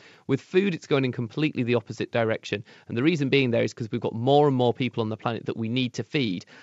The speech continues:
And because the, uh, the, the developing world are getting richer as, as time goes by, they're moving towards more Western diets, and that's a higher greenhouse gas emission footprint there.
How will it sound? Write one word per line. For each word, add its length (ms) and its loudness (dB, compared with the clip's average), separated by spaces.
And 180 2
because 320 2
the, 220 4
uh, 260 6
the, 360 2
the 260 0
developing 460 2
world 180 2
are 40 -4
getting 280 -8
richer 300 0
as, 300 0
as 180 -4
time 200 0
goes 200 2
by, 240 4
they're 160 0
moving 220 0
towards 280 2
more 200 2
Western 380 0
diets, 440 2
and 160 -2
that's 220 0
a 80 -10
higher 260 -2
greenhouse 320 -4
gas 240 -4
emission 300 -8
footprint 400 -8
there. 200 -2